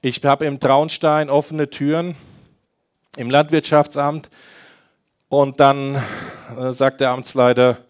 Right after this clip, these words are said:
also damals die Amtsleiterin, die Frau Doktor Kau noch, „Gehen Sie doch mal zu unserem Pflanzenbauer, dem Doktor Oehler, und erklären Sie mal den Fütterungsversuch.“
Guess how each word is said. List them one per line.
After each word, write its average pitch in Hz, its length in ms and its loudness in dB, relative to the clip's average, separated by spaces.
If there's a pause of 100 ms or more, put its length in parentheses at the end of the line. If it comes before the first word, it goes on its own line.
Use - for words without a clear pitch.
(500)
also 117 160 -4
damals 127 380 0
die 104 100 -10
Amtsleiterin, 127 640 -4
die 113 80 -6
Frau 117 160 -2
Doktor 117 320 -6
Kau 117 300 -2
noch, 117 240 -4 (800)
„Gehen 127 240 -6
Sie 131 120 -6
doch 123 160 -2
mal 123 200 -4
zu 120 120 -12
unserem 104 280 -12
Pflanzenbauer, 113 640 -4
dem 104 180 -6
Doktor 107 300 -8
Oehler, 101 260 -6
und 98 80 -8
erklären 104 420 -6
Sie 107 120 -10
mal 95 140 -10
den 90 140 -14
Fütterungsversuch.“ 87 840 -16